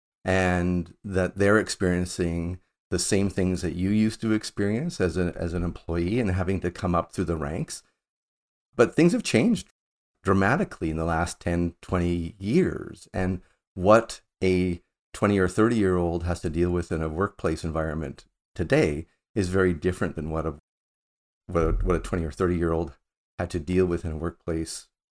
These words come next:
twenty or thirty years ago, right? And I would say one of the, the, the third challenge that I'll talk about right now is simply, like I said earlier, is simply not being able to communicate well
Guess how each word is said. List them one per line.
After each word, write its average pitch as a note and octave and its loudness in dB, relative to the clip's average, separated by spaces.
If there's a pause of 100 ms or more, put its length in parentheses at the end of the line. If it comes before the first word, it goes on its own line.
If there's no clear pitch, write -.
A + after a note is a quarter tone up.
(320)
twenty D#2 -6
or D2 -4
thirty - -10
years B2 -2
ago, - -12
right? A2 -6 (680)
And A2+ 6
I A2+ 8
would A#2 4
say A#2 4
one C3 2
of A#3 -2
the, C3+ 2 (280)
the, G#2+ -2
the G#2+ 2
third C#3 0
challenge F2+ 0
that F2+ 2
I'll D#2+ 0
talk E2+ 0
about D#2 -6
right E2+ -4
now F#2 0
is F#2 0 (320)
simply, - 0
like F#2+ 2
I F#2+ 4
said F2+ 0
earlier, F#2+ 2
is E2 -4
simply E3 2
not G2+ 4
being F2+ 2
able F2 0
to - -10
communicate E2+ -6
well D#2+ -2